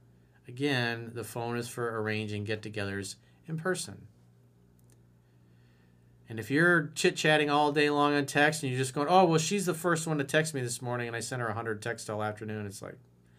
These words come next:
he, not that he did that, but you, you just see what's going on. All day long, he's probably texting her like a little child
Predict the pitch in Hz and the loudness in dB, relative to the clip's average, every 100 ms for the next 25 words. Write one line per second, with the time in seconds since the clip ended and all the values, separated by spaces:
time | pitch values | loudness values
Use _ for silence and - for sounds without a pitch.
0 | - - - _ - 131 127 - 139 151 | -20 -20 -20 _ -14 -14 -14 -18 -6 -2
1 | 170 135 110 127 127 120 117 110 - 107 | 0 -2 -4 -4 0 2 2 2 -2 -4
2 | 101 - 139 143 165 170 160 190 - 160 | -4 -8 -6 -6 -6 -8 -6 -4 2 2
3 | 131 143 131 131 110 131 143 135 131 123 | 2 0 0 2 4 4 4 2 2 0
4 | 110 104 120 110 151 247 233 226 214 214 | -2 -6 -4 -2 -4 -6 -8 -8 -8 -6
5 | 220 202 - - - - _ - 156 160 | -6 -8 -12 -20 -20 -20 _ 0 0 0
6 | 117 113 113 113 120 117 - 123 120 98 | -6 -2 -2 -2 -6 -6 0 0 2 0
7 | 98 | -4